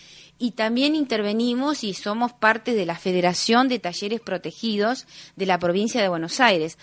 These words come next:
Apanal es revisor de cuenta de esa comisión. Así que hemos, estamos muy contentos con lo que estamos a-, alcanzando. Fuimos el quince de, de abril, fuimos a Bahía Blanca a un encuentro de talleres en donde pudimos participar.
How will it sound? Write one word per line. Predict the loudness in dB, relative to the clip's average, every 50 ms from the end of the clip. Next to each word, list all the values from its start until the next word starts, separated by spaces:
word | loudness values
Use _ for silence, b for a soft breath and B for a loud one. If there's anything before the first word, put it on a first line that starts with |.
| B B B B
Apanal | 2 2 2 4 2 0 2 6 6 6 6 6
es | 4 2 2
revisor | 2 0 0 -2 -6 -6 -6 -6 -6
de | -8 -2
cuenta | 0 2 2 2 0 -4 -4 -4
de | -4
esa | -6 -6 -8 -8
comisión. | -6 -6 -6 -6 -6 -6 -6 -6 -6 -8 -8 -12 -16 _ _ b b b b b b b
Así | -10 -10 -8 -6 -8 -6
que | -2 -2 -2 -2 -2 -4
hemos, | -4 -4 -2 -2 -2 -4 -4 -6 b b b b b b b -16
estamos | -6 -4 -2 -2 0 0
muy | 0 0 -2 0
contentos | -2 -2 -4 -2 -4 -4 -4 -4 -6 -8 -10 -10
con | -8 -8 -8
lo | -8 -10
que | -12 -14
estamos | -10 -8 -8 -8 -8 -8 -8 -8
a-, | -6 -6 -6
alcanzando. | -8 -8 -10 -8 -6 -6 -6 -6 -6 -6 -6 -6 -8 B B B B B
Fuimos | B -4 -2 -2 0 0 0 -2 -2 -4 B B B B B
el | -8 -6 -6 -6
quince | -8 -8 -8 -6 -6 -4 -2 -2
de, | -2 0 0 2 2 2 2 0 -2 -4 -4 -6 -8 -8 -6
de | -4 -4 -2 -2 -4 -4 -4 -4 -6
abril, | -6 -4 -2 -2 -2 -2 -2 -4
fuimos | -6 -8 -8 -8 -8 -8 -10 -8
a | -6 -4 -4 -4 -4 -4 -6 B B B B B B -14
Bahía | -10 -6 -2 0 0 2 2 2 2 2
Blanca | 6 6 6 6 6 4 0 2 2 2 2 0
a | -2 -4 -2 -2 -2
un | -2 -4 -4
encuentro | -6 -6 -6 -4 -2 -2 -2 -2 -4 -4 -4
de | -4 -4
talleres | -6 -8 -8 -6 -4 -2 0 0 0 0 -2 -2 -4 -6
en | -8 -8 -8
donde | -10 -10 -10 -10
pudimos | -10 -8 -8 -6 -8 -8 -8
participar. | -8 -10 -10 -10 -14 -14 -14 -12 -2 0 2 2 2 0 -4